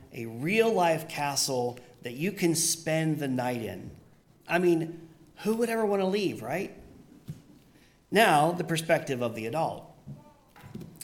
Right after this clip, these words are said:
A ticket that starts at a hundred and nine dollars a day per person to see all the things that you have no chance of seeing. Having a child in meltdown because they didn't get to see their favorite character.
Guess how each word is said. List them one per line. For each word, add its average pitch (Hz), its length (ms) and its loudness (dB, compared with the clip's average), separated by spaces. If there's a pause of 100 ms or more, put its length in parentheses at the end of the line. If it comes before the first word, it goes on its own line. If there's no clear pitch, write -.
(120)
A 160 80 2
ticket 240 360 2
that 185 80 2
starts 160 340 2
at 143 100 -4
a 139 40 -8
hundred 202 440 -6
and 156 160 -2
nine 160 300 -2
dollars 143 520 2
a 135 100 -8
day 135 560 -4 (380)
per 190 180 2
person 190 680 2 (840)
to 196 120 8
see 214 220 4
all 214 240 8
the 254 120 8
things 226 600 2
that 147 140 -4
you 170 200 0
have 127 160 0
no 123 160 -2
chance 110 360 -8
of 104 60 -12
seeing. 98 440 -10 (1200)
Having 220 340 6
a 208 60 4
child 202 440 6
in 170 280 4
meltdown 147 540 2 (760)
because 165 340 4
they 175 160 6
didn't 202 220 4
get 175 100 -2
to 170 80 -2
see 170 240 0
their 151 320 0
favorite 104 380 -6
character. 95 480 -14